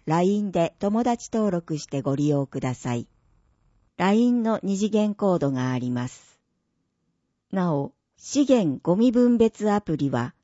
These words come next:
三月三十一日火曜でサービス提供を終了します。問い合わせ、清掃リサイクル課、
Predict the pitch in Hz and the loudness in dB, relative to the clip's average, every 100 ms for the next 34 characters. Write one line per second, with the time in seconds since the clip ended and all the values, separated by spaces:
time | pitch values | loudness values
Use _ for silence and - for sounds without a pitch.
0 | _ _ - 254 254 220 - - 233 240 | _ _ -2 2 2 2 -4 -6 0 0
1 | 196 180 160 151 - 196 196 - 180 170 | 0 0 0 -2 -4 -2 -2 -4 -10 -8
2 | 190 175 196 190 156 143 - _ - 247 | -6 0 2 2 0 -2 -4 _ -4 0
3 | 247 196 175 - _ 196 190 - 185 170 | 0 0 -6 -10 _ 0 0 0 0 2
4 | 156 156 - - 175 170 165 156 151 - | 2 0 -2 -8 -2 0 2 0 -2 -4
5 | 139 123 - - - _ _ _ _ _ | -4 -4 -8 -20 -20 _ _ _ _ _
6 | _ _ _ _ _ _ _ _ - 220 | _ _ _ _ _ _ _ _ 2 4
7 | 220 196 185 180 151 151 _ _ _ _ | 4 4 0 -2 -4 -4 _ _ _ _
8 | _ - 262 262 254 240 226 214 214 214 | _ 4 6 6 2 2 0 -2 -2 -2
9 | - 190 185 - 165 | -2 -4 -4 -4 -8